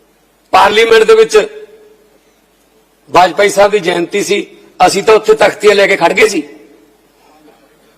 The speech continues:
ਕਿ ਜੀ ਮਹੀਨਾ ਹੋ ਗਿਆ, ਉਸ ਵੇਲੇ ਮਹੀਨਾ ਹੀ ਹੋਇਆ ਸੀ, ਛੱਬੀ ਨਵੰਬਰ ਨੂੰ ਲੱਗਿਆ ਸੀ ਮੋਰਚਾ, ਕਿ ਜੀ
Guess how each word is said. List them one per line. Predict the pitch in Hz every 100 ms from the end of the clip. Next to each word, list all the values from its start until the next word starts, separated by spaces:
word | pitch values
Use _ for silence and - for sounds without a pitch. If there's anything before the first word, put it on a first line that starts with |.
| _ _ -
ਕਿ | 190
ਜੀ | 247
ਮਹੀਨਾ | 254 226 196
ਹੋ | 180
ਗਿਆ, |
ਉਸ | 208 196
ਵੇਲੇ | 220
ਮਹੀਨਾ | 240 233 208
ਹੀ |
ਹੋਇਆ | 214 202
ਸੀ, | 175 143 - -
ਛੱਬੀ | 165 165
ਨਵੰਬਰ | 202 196 185 196
ਨੂੰ | 196 - - - _ -
ਲੱਗਿਆ | 147 170
ਸੀ | 180 170
ਮੋਰਚਾ, | 156 147 135 - _ _ _ _ _ _ _ _ -
ਕਿ | 214
ਜੀ | 254